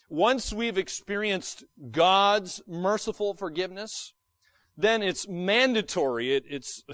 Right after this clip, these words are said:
obligatory. It's something we have to do. We, we must show that same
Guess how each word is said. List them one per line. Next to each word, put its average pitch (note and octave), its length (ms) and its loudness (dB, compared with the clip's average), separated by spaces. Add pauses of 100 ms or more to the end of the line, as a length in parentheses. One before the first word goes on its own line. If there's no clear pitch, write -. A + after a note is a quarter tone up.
(140)
obligatory. C3 840 -4 (720)
It's E3 140 -6
something F#3+ 360 4
we G#3 140 0
have G3+ 200 -2
to G3 100 -8
do. F3 120 2
We, G#3 200 -2
we G3 220 -4
must G#3 560 0 (200)
show G3+ 540 4
that E3 240 0
same G#3 460 -4